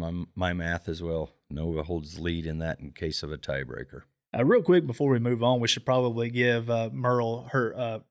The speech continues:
Speaker 2: his due. Sorry, this is a male English dog, a twenty twenty
Speaker 1: For sure,
Speaker 2: male
Speaker 1: for
Speaker 2: English
Speaker 1: sure.
Speaker 2: dog, a young dog here.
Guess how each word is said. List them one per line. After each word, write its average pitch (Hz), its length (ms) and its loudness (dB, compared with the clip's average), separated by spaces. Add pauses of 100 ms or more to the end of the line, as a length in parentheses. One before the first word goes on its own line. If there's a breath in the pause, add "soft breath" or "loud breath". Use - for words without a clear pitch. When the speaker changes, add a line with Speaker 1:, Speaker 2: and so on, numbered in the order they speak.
(120)
Speaker 2:
his 165 240 2
due. 143 320 6
Sorry, 143 300 6
this 131 180 4
is 120 60 -2
a 117 60 -2
male 131 280 2
English 131 320 0
dog, 123 320 4
a 117 60 -4
twenty 139 240 0
twenty 151 400 2 (260 soft breath)
Speaker 1:
For 98 100 4
sure, 113 280 6
Speaker 2:
male 143 220 6
Speaker 1:
for 156 40 4
Speaker 2:
English 175 200 4
Speaker 1:
sure. 123 160 6
Speaker 2:
dog, 120 100 6
a 120 60 4
young 160 280 6
dog 117 280 2
here. 113 220 0